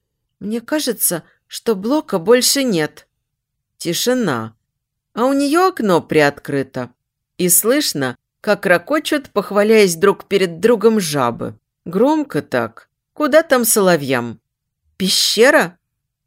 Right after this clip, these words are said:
О том, что произошло тогда, мы по обоюдному молчаливому согласию не говорили. Не потому, что стеснялись, отнюдь, скорее уж, что там обсуждать-то?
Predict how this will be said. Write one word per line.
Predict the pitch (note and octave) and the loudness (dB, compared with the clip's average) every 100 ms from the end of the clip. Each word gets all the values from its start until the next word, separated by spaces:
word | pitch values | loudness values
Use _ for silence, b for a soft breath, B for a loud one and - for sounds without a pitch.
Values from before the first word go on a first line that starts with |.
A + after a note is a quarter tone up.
| _ | _
О | F3 | -8
том, | F#3+ - C4+ A3 F#3 _ | -6 0 0 0 -4 _
что | - A#3+ | -4 0
произошло | G3 G3 F#3+ F3 F#3 - F#3+ | 0 2 2 2 0 0 -2
тогда, | F#3 - E3+ E3 G#3+ C4 C4 _ _ | 0 -2 -2 -2 -2 -2 -4 _ _
мы | C#4 E4 | -2 0
по | F4 B3+ | 2 2
обоюдному | G#3 A3+ A3+ A#3 G#3+ G#3 G3+ | 4 2 0 -2 0 2 2
молчаливому | G3 F#3 - G#3 G3+ F3+ F3 | 2 0 -2 -2 -2 0 -2
согласию | D#3+ G3+ G#3 D4+ D4 C4+ B3+ | 0 -2 0 0 0 -2 -2
не | B3+ | 0
говорили. | A#3 A#3 G3 B2+ A#2 A2 - _ _ _ | 0 2 0 0 -6 -8 -12 _ _ _
Не | C4 | -6
потому, | C#4 D4 D4 D4+ D#4+ | -2 0 0 0 0
что | - A#3 | 0 -2
стеснялись, | - A3 A3+ - F#3+ B2+ A#2 - b b - | -2 -4 -4 -2 -2 -2 -4 -10 b b -4
отнюдь, | B3 B3 A#3+ D#3+ - - _ | -4 -2 -2 -2 -4 -14 _
скорее | - - B3+ C#4 C4 | -6 0 2 2 2
уж, | A#3 - _ _ _ _ | 0 -4 _ _ _ _
что | - E4+ | -4 -2
там | F4 C4 | 0 2
обсуждать-то? | A#3 A3 A3 G3 F#3 G3 _ _ - C3 | 2 0 -2 -2 -2 -4 _ _ -10 -10